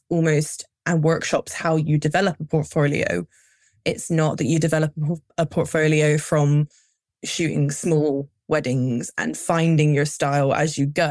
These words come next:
It's that you find your style first and then shoot your weddings. So it's, it's very different now as to when we were all kind of finding our feet and being like Bambi on the ice almost.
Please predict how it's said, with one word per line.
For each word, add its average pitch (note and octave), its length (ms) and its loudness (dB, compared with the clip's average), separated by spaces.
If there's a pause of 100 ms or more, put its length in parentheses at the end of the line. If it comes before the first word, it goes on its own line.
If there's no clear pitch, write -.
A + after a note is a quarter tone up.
(140)
It's - 380 -10
that C#3+ 200 -2 (120)
you D#3+ 160 2
find D#3 300 0
your D3+ 80 -2
style D3 300 0
first D3+ 580 -2
and D3+ 240 4
then D3+ 380 0 (420)
shoot - 280 -2
your D3 120 0
weddings. - 460 -2
So E3+ 80 -4
it's, - 180 -8 (100)
it's F3 220 -4
very E3 260 2
different D3 580 -2 (520)
now E3 580 -2 (140)
as E3 240 0
to E3 100 -2
when D#3+ 280 0
we D#3 140 2
were D#3+ 200 2
all D#3 80 0
kind D#3 240 -2
of D3+ 120 -2
finding D3+ 420 0
our D3 100 2
feet D3 260 -2
and D3+ 220 -4
being D3 240 0
like C#3+ 180 -2
Bambi D#3 320 0
on C#3 140 0
the D3+ 100 2
ice D#3 220 -2
almost. - 640 -8